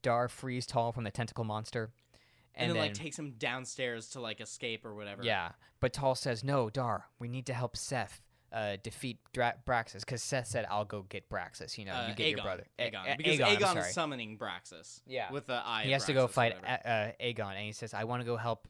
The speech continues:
Speaker 1: uh, Seth fight," and then Dar says, "No, you can't go. We can't, we have to get outta here."
Speaker 2: Yeah.
Speaker 1: You know, and then
Speaker 2: Like, like, "We're gonna take you home. Seth can handle Aegon."
Speaker 1: Yeah. And probably then the coolest part of the movie happens. Of the entire, I think,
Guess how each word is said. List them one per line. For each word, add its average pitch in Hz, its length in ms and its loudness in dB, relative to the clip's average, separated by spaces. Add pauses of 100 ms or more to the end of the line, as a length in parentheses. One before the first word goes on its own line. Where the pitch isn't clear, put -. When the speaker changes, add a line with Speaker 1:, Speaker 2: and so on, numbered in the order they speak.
Speaker 1:
uh, 113 160 -2 (140)
Seth - 240 -2
fight," 110 340 0
and 107 160 -6
then 101 300 -6
Dar 110 200 2
says, 104 240 -6
"No, 95 240 -4 (460)
you 101 100 -10
can't 101 240 -6
go. 82 280 -6 (340)
We 110 120 -4
can't, 110 260 -8
we 107 80 -4
have 104 180 -2
to 107 80 -10
get 92 160 -6
outta 87 240 -6
here." 69 320 -14 (160)
Speaker 2:
Yeah. 101 220 -8 (100)
Speaker 1:
You 107 120 -8
know, 90 280 -4
and 110 160 -6
then 107 180 0
Speaker 2:
Like, 143 100 -4
like, 147 140 -2
"We're 147 160 -4
gonna 156 220 -2
take 147 240 -4
you 156 140 -2
home. 117 300 -6 (180)
Seth - 420 -2
can 151 140 -8
handle 127 340 -4
Aegon." 110 200 -4
Speaker 1:
Yeah. 92 240 0 (360)
And 151 140 -4
probably 185 260 4
then 170 240 0
the 165 220 -2
coolest 233 480 -6
part 208 240 -2
of 175 160 -4
the 190 100 0
movie 185 440 -2
happens. 147 720 -2 (1600)
Of 156 120 4
the 175 100 4
entire, 170 420 0
I 156 120 0
think, 170 300 -4